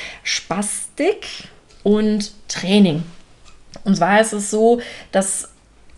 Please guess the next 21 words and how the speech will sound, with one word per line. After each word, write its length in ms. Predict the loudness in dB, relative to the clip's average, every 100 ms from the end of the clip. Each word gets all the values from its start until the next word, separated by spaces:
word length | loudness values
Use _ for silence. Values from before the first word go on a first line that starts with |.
| -14
sehr 460 | -8 -2 2 4 6
lange, 400 | 4 2 0 0
über 140 | 0
einen 260 | 0 0 2
sehr, 180 | 2 2
sehr 140 | 2
langen 340 | 2 0 -2
Zeitraum 960 | -2 -4 0 -2 -2 -4 0 2 2 -2 -6 -16 -10
die 320 | -4 0 0 -2
Vermutung 760 | -8 -4 0 2 2 2 0 0
oder 160 | 0
die 120 | 0 0
Hypothese 640 | 0 -2 -2 0 0 0
kursiert 540 | 0 2 2 2 0
ist, 420 | 2 2 2 -2 0
dass 300 | 0 0 -6 -16 -14 -2
wenn 340 | 2 4 2
eine 400 | 0 -4 -4 -6
Spastik, 640 | -4 -4 -4 -2 -2 -2
also 220 | -2 -2 -2
eine, 320 | -6 -6